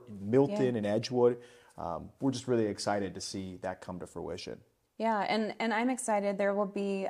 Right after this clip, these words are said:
Speaker 2: um, the city council just approved a contract with a company called Flash Vote, and it is going to send out very scientific, targeted surveys to the members of Gig Harbor,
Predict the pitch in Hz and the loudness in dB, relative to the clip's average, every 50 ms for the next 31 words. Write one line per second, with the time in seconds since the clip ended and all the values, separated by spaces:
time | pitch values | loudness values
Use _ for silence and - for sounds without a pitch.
0 | - - 196 190 180 175 175 175 175 175 175 - - _ 208 208 196 185 185 185 | -2 -2 -2 -2 -2 -2 -2 -2 -4 -6 -8 -14 -6 _ 4 4 6 6 4 0
1 | - 226 214 214 - 214 208 202 226 202 208 196 - 196 - - 202 196 190 180 | -2 -4 -4 -4 -2 -4 -4 -4 -4 -6 -8 -8 -8 -10 -8 -6 -6 -4 -4 -4
2 | 185 185 - - 185 185 185 - 208 190 185 185 - - 180 180 185 180 - - | -6 -6 -4 -6 -6 -6 -4 -4 -2 -4 -4 -4 -6 -4 -4 -2 -4 -4 -6 -4
3 | - 196 180 180 180 - 202 190 196 196 190 185 190 180 180 180 - - 208 214 | -2 -2 -2 -2 -2 -6 -8 -8 -6 -8 -10 -8 -6 -8 -8 -8 -2 0 0 0
4 | 220 - - - 180 180 180 226 302 - - - - - - - - - _ _ | 0 -2 -4 0 2 2 2 2 0 -2 -6 -16 -20 -20 -20 -20 -20 -20 _ _
5 | - 208 202 196 190 190 185 190 190 - - 202 196 - - 196 185 185 - - | -2 0 0 2 2 2 0 0 0 2 2 2 2 2 0 -2 -2 -2 0 0
6 | 196 208 202 - 208 - - 214 214 208 196 185 175 - - - - _ _ _ | 0 0 0 -2 -4 -4 -2 -2 2 4 4 6 6 4 2 0 -6 _ _ _
7 | _ _ _ - 190 208 226 226 233 233 208 - - - - - - 226 240 262 | _ _ _ -4 2 4 6 6 6 4 2 0 -4 -6 -4 -4 -2 -2 0 2
8 | 269 277 269 - 240 226 - 233 226 214 - - - - - - 226 240 233 247 | 2 2 2 0 -4 -4 -2 -2 -2 -2 -4 -10 -12 -10 0 4 4 4 4 2
9 | 240 220 214 196 202 - - 202 202 208 180 - - - 202 - - - _ _ | 0 0 0 -2 -2 -4 -2 -2 -2 -2 -2 -4 -4 -4 -6 -8 -10 -12 _ _
10 | _ _ - - 226 220 220 214 208 208 208 - _ _ - 208 208 208 220 214 | _ _ -8 -4 -2 -2 0 0 -2 -2 -4 -10 _ _ -2 0 0 0 2 2
11 | 220 214 214 - - - 202 190 185 190 185 - - - _ - 202 202 - 214 | 2 0 0 -2 0 2 2 2 2 0 -4 -10 -14 -6 _ -2 -2 0 2 2
12 | 202 185 175 175 196 202 | 4 4 4 2 2 0